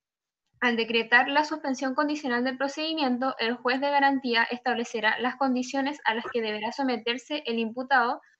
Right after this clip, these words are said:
por el plazo que determine, el que no podrá ser inferior a un año ni superior a tres.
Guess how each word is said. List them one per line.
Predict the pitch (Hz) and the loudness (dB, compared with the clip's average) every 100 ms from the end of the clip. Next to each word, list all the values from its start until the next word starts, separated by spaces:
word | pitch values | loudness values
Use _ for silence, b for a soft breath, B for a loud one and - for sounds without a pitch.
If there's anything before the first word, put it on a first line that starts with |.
| _ _ _ _ | _ _ _ _
por | - 226 | -2 0
el | 226 226 | 0 4
plazo | 233 254 294 | 2 4 -2
que | 285 | 0
determine, | 254 247 269 277 220 - _ _ _ _ _ | 0 0 -2 0 -2 -6 _ _ _ _ _
el | - 226 | -4 0
que | 226 | 2
no | 262 | 2
podrá | 302 302 302 | 2 2 2
ser | 311 | 0
inferior | 302 320 277 247 262 - | -4 -2 -2 2 2 4
a | 226 | 4
un | 226 277 294 | 4 4 2
año | 285 311 311 | 2 0 2
ni | 269 | 0
superior | 269 226 208 214 247 | -2 -4 -2 2 2
a | |
tres. | 247 254 - | 2 -2 -2